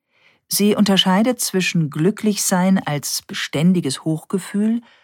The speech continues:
und der Fähigkeit, Freude zu finden mit dem, was ist. Und genau das ist unser Ziel. Meine Vorstellung von Freude besteht darin, frei zu sein.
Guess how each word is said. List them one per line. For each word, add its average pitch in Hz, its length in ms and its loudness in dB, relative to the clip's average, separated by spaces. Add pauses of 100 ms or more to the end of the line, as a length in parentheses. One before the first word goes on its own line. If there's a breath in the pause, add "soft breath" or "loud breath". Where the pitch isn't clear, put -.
(540 soft breath)
und 240 420 2
der 180 140 4
Fähigkeit, 214 720 0
Freude 226 460 0
zu - 180 -2
finden 202 480 4
mit 190 200 2
dem, 185 220 4
was 185 180 0
ist. - 440 -2 (600)
Und 151 160 -2
genau 202 340 4
das 180 460 0
ist 160 200 -4
unser 160 280 2
Ziel. - 360 -6 (1700)
Meine 254 280 4
Vorstellung 165 600 0
von 170 200 0
Freude 170 480 0
besteht 170 440 -2
darin, 165 460 0
frei 151 360 -2
zu 139 200 -4
sein. 135 440 -10